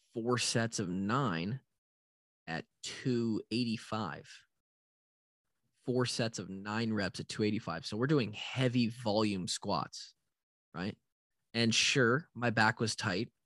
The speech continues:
When we're talking about positioning in the back, we're talking very low sacrum. Uh, for those who are anatomically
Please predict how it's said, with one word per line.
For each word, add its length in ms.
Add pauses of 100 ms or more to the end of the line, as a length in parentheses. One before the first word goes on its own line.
(560)
When 120
we're 120
talking 300
about 200
positioning 560
in 60
the 60
back, 300
we're 60
talking 460
very 300
low 520 (680)
sacrum. 640 (800)
Uh, 140
for 160
those 240
who 180
are 320 (800)
anatomically 920